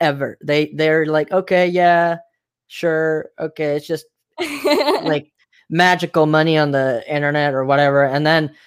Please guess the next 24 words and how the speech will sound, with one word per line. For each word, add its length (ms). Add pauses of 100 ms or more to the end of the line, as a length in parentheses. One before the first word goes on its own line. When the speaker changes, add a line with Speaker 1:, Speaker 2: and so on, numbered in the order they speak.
Speaker 1:
they 140
start 280
playing 260
with 160
it. 100
They 120
start 240
buying 260
it. 140
"Oh 140
my 320
gosh, 380
I 120
can 200
transfer 480
it 120
and 120
send 320
it 120
to 80
someone 560
in 380 (120)
Speaker 2:
Mm. 140 (220)
Speaker 1:
Europe 600